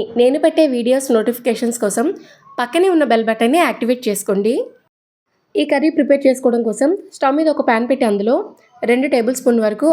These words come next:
ఆయిల్ని వేసుకోవాలి. ఆయిల్ కొద్దిగా వేడైన తర్వాత పోపు దినుసులు వేసుకోవాలి. అర టీ స్పూన్ శనగపప్పు, అర టీ స్పూన్ ఆవాలు, అర టీ స్పూన్ జీలకర్ర వేసి ఆవాలు చిటపటమన్నంత వరకు వేయించుకోవాలి.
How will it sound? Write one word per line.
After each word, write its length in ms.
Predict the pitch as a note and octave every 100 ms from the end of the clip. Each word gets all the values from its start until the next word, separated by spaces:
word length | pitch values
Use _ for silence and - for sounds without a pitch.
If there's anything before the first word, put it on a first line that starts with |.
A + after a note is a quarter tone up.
| B3
ఆయిల్ని 280 | G#3+ A3+ C4
వేసుకోవాలి. 580 | G#3 - G#3+ F#3+ F3+ G#3+ F4 G#4+ _ _ _ _ _ -
ఆయిల్ 180 | B3 D4+
కొద్దిగా 280 | C4+ A#3+ C4+ A#3+
వేడైన 280 | G#3+ A#3 A#3 G#3
తర్వాత 280 | F#3+ F#3+ A#3+ G#4 - -
పోపు 240 | A#3+ A#3+ A#3+
దినుసులు 280 | B3+ C4 A3+
వేసుకోవాలి. 500 | G3+ - G3 F#3 G3 F4 A#4
అర 80 | C#4+
టీ 80 | C#4+ C4+
స్పూన్ 220 | D#4 D4+
శనగపప్పు, 520 | C#4 A3 A3 A#3 C#4 E4+ A4 - _ -
అర 60 | A#3 B3
టీ 80 | B3 A#3+
స్పూన్ 200 | C4+ B3+ G#3+
ఆవాలు, 360 | G#3 A3+ B3 F#4+ - _ _ _ _ A3+
అర 80 | B3+ B3
టీ 80 | A#3+
స్పూన్ 240 | A#3+ C#4+ A3+
జీలకర్ర 360 | A3+ A#3 A#3 G#3
వేసి 260 | G#3 B3+ E4 A#4+ _ - G#3+
ఆవాలు 340 | A3+ A#3+ A3+ F4 - -
చిటపటమన్నంత 680 | B3+ B3 C#4 B3+ A#3 A3 G#3+ G3+
వరకు 220 | G#3 F#4+ C5 C#4+
వేయించుకోవాలి. 720 | A3 G3+ G3+ G3 F#3 F#3 B3